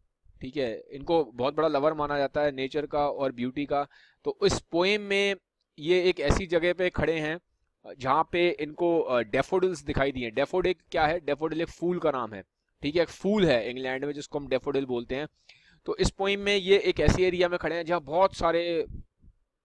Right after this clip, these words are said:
हजारों फूल हैं डैफोडिल के, और ये डैफोडिल्स की ब्यूटी को देख के mesmerize हो चुके हैं। ठीक है, ऐसा लग रहा है जैसे इन पे किसी ने जादू कर दिया है उस,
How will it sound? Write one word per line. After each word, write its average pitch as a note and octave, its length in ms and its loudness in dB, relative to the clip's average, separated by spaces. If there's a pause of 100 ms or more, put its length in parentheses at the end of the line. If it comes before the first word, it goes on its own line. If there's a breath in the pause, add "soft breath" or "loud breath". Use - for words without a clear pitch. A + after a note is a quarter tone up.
(180)
हजारों C3 320 4
फूल D#3+ 300 0
हैं D#3+ 140 -2
डैफोडिल D3 400 0
के, E3 200 -2 (280 soft breath)
और D3+ 160 4
ये F3 220 6 (240)
डैफोडिल्स F3 480 -2
की F#3+ 120 -4
ब्यूटी D#3+ 460 4
को G#3+ 140 6
देख G3 160 4
के F#3 120 -2
mesmerize E3 540 2
हो D#3 100 0
चुके C#3 220 -6
हैं। G#2+ 220 -12 (380)
ठीक C#3+ 140 -6
है, D#3+ 60 2
ऐसा D3 200 0
लग D#3 140 4
रहा D#3+ 80 2
है E3+ 100 4
जैसे E3 180 0
इन E3 100 -6
पे E3 80 -10
किसी E3 160 -6
ने E3+ 100 -4
जादू C3+ 320 4
कर D#3 160 2
दिया C#3+ 200 0
है C3 80 0
उस, C3+ 220 -4